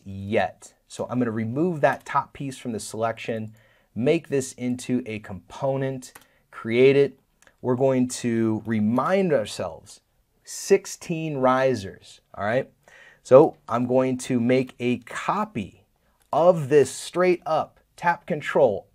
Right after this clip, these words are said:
option on the Mac, sixteen divisions, enter. Good to go. Now I can make a copy like this.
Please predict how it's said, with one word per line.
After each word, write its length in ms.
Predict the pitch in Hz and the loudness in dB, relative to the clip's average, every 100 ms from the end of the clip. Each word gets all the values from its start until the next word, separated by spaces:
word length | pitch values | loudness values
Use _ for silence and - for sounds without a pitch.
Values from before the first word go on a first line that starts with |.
| - | -8
option 460 | 151 170 - 165 | -6 -6 -6 -2
on 160 | 139 139 | -2 -2
the 60 | 123 | -2
Mac, 380 | 113 104 - _ _ | -2 -4 -12 _ _
sixteen 600 | - - 180 - 202 151 | -16 -4 -4 -2 -4 -2
divisions, 520 | 131 131 143 117 98 - | -2 0 0 -2 -8 -6
enter. 480 | 147 147 147 - - _ _ _ _ _ - | -4 -4 -6 -14 -16 _ _ _ _ _ 6
Good 180 | 190 165 | 8 8
to 80 | |
go. 320 | 147 110 85 - _ | 6 4 2 -8 _
Now 680 | 101 123 160 175 143 90 - _ _ _ _ | -8 -4 0 2 0 -2 -8 _ _ _ _
I 140 | - 117 | -4 -2
can 320 | 131 113 107 | 0 -2 -2
make 300 | 117 117 107 - | -4 -4 -6 -8
a 180 | 107 | -10
copy 840 | 107 - 113 120 127 120 113 110 110 - | -10 -4 -4 -2 -4 -4 -4 -6 -10 -14
like 680 | 101 95 90 85 - _ _ _ 92 | -10 -8 -8 -12 -20 _ _ _ -20
this. 760 | 92 135 233 254 - - - | -4 0 0 -4 -14 -20 -20